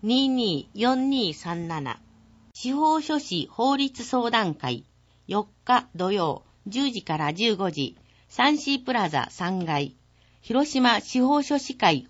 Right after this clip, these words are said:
尾道支部。電話、零八四八六三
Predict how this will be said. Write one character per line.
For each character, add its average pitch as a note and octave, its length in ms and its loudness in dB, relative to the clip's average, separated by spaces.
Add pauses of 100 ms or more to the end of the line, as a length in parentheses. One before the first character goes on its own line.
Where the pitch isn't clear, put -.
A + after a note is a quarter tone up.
尾 F#3+ 80 0
道 B3+ 140 4 (280)
支 G#3 200 -6
部。 C#3 180 -8 (560)
電 A3+ 280 0
話、 F#3+ 240 0 (320)
零 D4 200 4
八 D4+ 300 -4
四 F#3+ 220 2
八 F3+ 440 -6 (280)
六 G#3+ 260 -2
三 G#3 400 -2